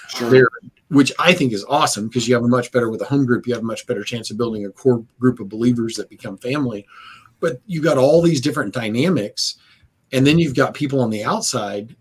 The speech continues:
Speaker 2: that want to tell you what you can think and feel and believe. And in some cases, they will, they will come to your doorstep.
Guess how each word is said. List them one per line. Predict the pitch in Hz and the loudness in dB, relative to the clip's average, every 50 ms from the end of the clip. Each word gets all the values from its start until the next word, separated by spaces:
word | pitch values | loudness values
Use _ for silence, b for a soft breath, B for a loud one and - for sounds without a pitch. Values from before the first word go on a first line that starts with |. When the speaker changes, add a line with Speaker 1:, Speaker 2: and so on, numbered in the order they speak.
| _ - | _ -12
Speaker 2:
that | 123 107 127 131 127 117 131 | -4 0 2 2 2 2 0
want | 123 107 107 120 127 143 160 170 - - | -2 -2 0 2 2 2 0 -2 -4 -4
to | - 127 117 | -2 -2 -2
tell | 113 - - - 135 151 160 156 | -2 -4 -6 -4 -2 -2 -2 -2
you | 120 107 104 101 101 101 107 - b b b b b b _ | -2 -2 -2 -2 -4 -4 -6 -10 b b b b b b _
what | - 127 127 127 | 0 0 0 2
you | 127 127 123 | 2 0 0
can | - 123 113 110 | 0 -2 -6 -4
think | - - 131 127 127 - | -2 0 0 0 0 -2
and | 117 110 - | -4 -6 -4
feel | - 131 127 123 120 | 0 0 2 2 2
and | 110 104 101 | 0 -2 -4
believe. | 104 101 101 117 135 160 151 113 107 107 104 - 127 127 | -6 -4 -2 -2 -2 -2 -2 -4 -4 -6 -8 -12 -12 -8
And | 120 120 | -6 -6
in | 113 107 | -4 -4
some | - - 131 131 131 | -4 -2 -2 -2 -2
cases, | - 123 113 113 110 - - 117 110 101 - - | -2 -4 -6 -4 -6 -6 -6 -6 -8 -8 -10 -10
they | - 110 110 117 117 | -8 -6 -4 -4 -4
will, | 110 110 110 110 107 104 104 104 - b b b b b b b _ - | -4 -4 -4 -4 -4 -4 -4 -6 -10 b b b b b b b _ -2
they | 127 123 123 | 2 4 4
will | 117 110 - | 4 2 0
come | - 127 120 117 | 0 0 0 0
to | 117 - 120 | 0 -2 -4
your | 113 107 | -4 -4
doorstep. | 98 110 110 135 143 135 - - 113 104 101 104 - | -4 -2 -2 0 0 0 -2 -4 -4 -4 -4 -4 -6